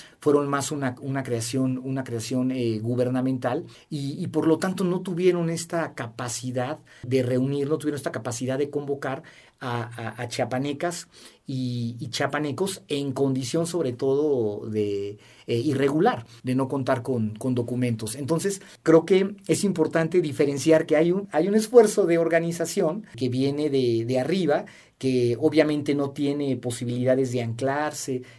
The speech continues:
no, no tiene posibilidades de enraizar, así lo, así lo consideramos, ni allá, ni en los Estados Unidos, ni tampoco acá en las comunidades, en las comunidades de origen. Y que entonces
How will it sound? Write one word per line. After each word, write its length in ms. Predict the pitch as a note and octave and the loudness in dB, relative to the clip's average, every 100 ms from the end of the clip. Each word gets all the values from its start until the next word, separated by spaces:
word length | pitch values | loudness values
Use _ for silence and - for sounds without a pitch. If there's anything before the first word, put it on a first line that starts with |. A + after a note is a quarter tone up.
| _ | _
no, 240 | D3 C#3 C#3 | -2 -2 -2
no 100 | C#3 | -4
tiene 200 | D3+ C#3+ | -2 -2
posibilidades 680 | C3 B2 B2 B2+ C3+ C#3 B2 | -4 -4 -2 2 4 4 0
de 60 | |
enraizar, 640 | B2 A#2 B2 A#2 D3+ G3+ - | -2 0 0 4 4 4 -2
así 240 | A#2 A#2+ | -8 -4
lo, 260 | B2+ B2+ A#2 | 0 0 0
así 240 | A#2 - | -4 -6
lo 140 | B2+ - | -4 -2
consideramos, 680 | A#2 A2+ A#2 A#2 B2+ B2+ A#2 | -4 -4 -2 0 0 -2 -2
ni 220 | D3+ D3 | 0 0
allá, 360 | C3+ D#3 E4+ - - - - - - | 0 -2 -8 -14 -20 -20 -20 -20 -6
ni 220 | C3 C3 | -2 2
en 80 | C3 | 2
los 140 | A#2 | 0
Estados 300 | C3+ F#3+ F#3+ | 0 0 0
Unidos, 420 | D#3 E3 F#3 F#3+ - | 0 0 0 -2 -6
ni 160 | D#3 | -4
tampoco 500 | C#3+ C3+ B2+ D3 D#3+ | -2 -2 2 4 6
acá 300 | C#3 C#3 C#3 | 4 2 0
en 200 | D#3+ C#3+ | 0 -2
las 160 | A#2+ A2+ | -2 -4
comunidades, 800 | - A#2+ A#2 A#2+ A#2+ A#2 A2+ A#2 - - | -4 -4 -2 0 2 2 0 -4 -14 -14
en 120 | - B2+ | -4 -2
las 140 | A#2+ | -2
comunidades 540 | B2+ B2 A#2+ B2 B2+ | -2 -2 0 0 0
de 60 | D3 | 2
origen. 320 | A3+ B3 D#3+ - - - | 2 0 -6 -12 -20 -4
Y 100 | A3 | -2
que 120 | G#3+ C#4+ | 2 2
entonces 500 | C4 A#3 - A3 | 4 4 2 -4